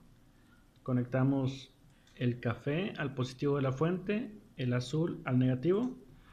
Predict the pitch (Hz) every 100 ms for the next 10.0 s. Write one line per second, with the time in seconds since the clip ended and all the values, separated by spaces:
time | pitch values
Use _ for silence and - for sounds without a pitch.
0 | - - 127 175 165 185 185 180 180 185
1 | 180 180 180 - 165 160 160 170 165 -
2 | 143 - 185 202 202 - 143 147 160 156
3 | 180 208 196 - - - - - - -
4 | - - - 123 127 - - - 131 156
5 | 175 180 185 220 220 254 - - - -
6 | _ - - 156 175 180 214 220 247 -
7 | - - - - - - - - - -
8 | - - - - - 131 131 131 131 131
9 | 147 147 - 156 160 170 180 196 - -